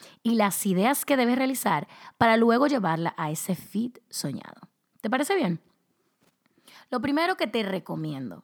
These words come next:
y son cosas que te voy a contar, cosas que yo hice y que sigo haciendo, es definir el concepto. Cuando yo digo definir el concepto, es responderte, ¿qué quiero que vean de mi marca? Un estilo de vida,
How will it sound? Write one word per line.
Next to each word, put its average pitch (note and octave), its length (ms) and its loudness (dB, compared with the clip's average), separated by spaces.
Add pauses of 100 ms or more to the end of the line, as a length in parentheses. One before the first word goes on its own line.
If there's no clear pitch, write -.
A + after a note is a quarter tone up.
(140)
y A3+ 140 -4
son B3+ 180 -2
cosas D4+ 260 -2
que B3+ 140 -4
te A3+ 100 -2
voy G#3+ 160 0
a A3+ 80 2
contar, A3+ 560 0 (100)
cosas B3 280 -4
que G3 140 -4
yo G3+ 260 -2
hice D#4+ 280 -8
y A#3 120 -6
que G3 100 -4
sigo F#3+ 300 -8
haciendo, - 560 -14 (680)
es C#4 120 0
definir A#3 380 2
el G3+ 120 2
concepto. - 560 -8 (580)
Cuando C#4 260 4
yo D4+ 120 2
digo F4 180 2
definir G3+ 460 -2
el G#3+ 80 -4
concepto, - 640 -4 (560)
es C4+ 400 2
responderte, A3+ 1160 0 (600)
¿qué D4+ 200 0
quiero F#3+ 360 -2
que E3+ 100 -6
vean D3+ 200 -6
de D#3 60 -2
mi F#3 100 2
marca? E4 440 0 (680)
Un E3 120 -4
estilo D3+ 340 -6
de C#3+ 140 -4
vida, F3+ 560 0